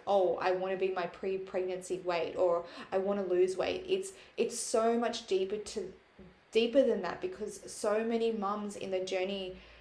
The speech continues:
uh, in motherhood lose themselves. While we love our children and we would give the world to them, we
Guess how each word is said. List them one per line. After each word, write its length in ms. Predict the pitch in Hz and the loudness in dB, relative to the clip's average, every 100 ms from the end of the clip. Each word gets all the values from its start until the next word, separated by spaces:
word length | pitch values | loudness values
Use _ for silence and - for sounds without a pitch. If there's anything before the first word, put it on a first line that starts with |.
| - | -10
uh, 320 | 185 190 185 - | -2 0 0 -2
in 180 | 208 294 | 0 2
motherhood 640 | 330 214 202 190 170 165 - - - _ | 2 2 0 2 2 2 -2 -16 -20 _
lose 460 | 208 202 208 220 208 | -4 2 4 4 2
themselves. 960 | 196 175 175 - - - - - - - _ _ _ _ _ _ _ _ - | -4 -6 -8 -10 -10 -12 -16 -14 -14 -16 _ _ _ _ _ _ _ _ 0
While 280 | 214 226 | 8 8
we 100 | 226 | 8
love 280 | 214 202 202 | 6 6 6
our 120 | 208 | 4
children 500 | 202 - 208 196 185 | 4 0 -2 0 0
and 180 | 185 190 | 0 -4
we 100 | 196 | 0
would 220 | 190 190 | 0 -2
give 220 | - 190 185 | -2 -4 0
the 80 | |
world 460 | 190 185 175 180 180 - - | 0 2 2 2 0 -6 -8
to 140 | 196 | -2
them, 220 | 185 175 165 165 180 | 0 0 -2 -10 -6
we 120 | 190 | -6